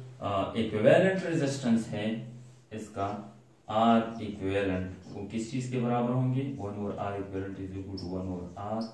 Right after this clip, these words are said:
plus one over R plus one over R। तो R equivalent जो है, वो इक्वल होगा R divide by three, इसका एलसीएम ले ले, पहले डिवाइड करें।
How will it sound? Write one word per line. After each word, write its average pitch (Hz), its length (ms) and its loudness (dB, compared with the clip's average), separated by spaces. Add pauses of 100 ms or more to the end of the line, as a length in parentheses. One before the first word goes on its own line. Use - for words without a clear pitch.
(420)
plus 92 200 -6
one 95 180 -4
over 90 300 -8
R 95 260 -4
plus 85 380 -10
one 90 200 -4
over 113 180 -2 (340)
R। 85 260 -6 (520)
तो 110 220 -2
R 131 380 6
equivalent 120 560 4
जो 101 140 0
है, 98 240 -4
वो 101 580 -6
इक्वल 117 280 2
होगा 95 360 -2
R 98 360 -4
divide 92 340 0
by 92 100 2
three, 95 140 -6
इसका 107 260 -6
एलसीएम 110 360 0
ले 107 120 0
ले, 101 60 -4
पहले 98 240 -4
डिवाइड 92 320 -2
करें। 92 260 -8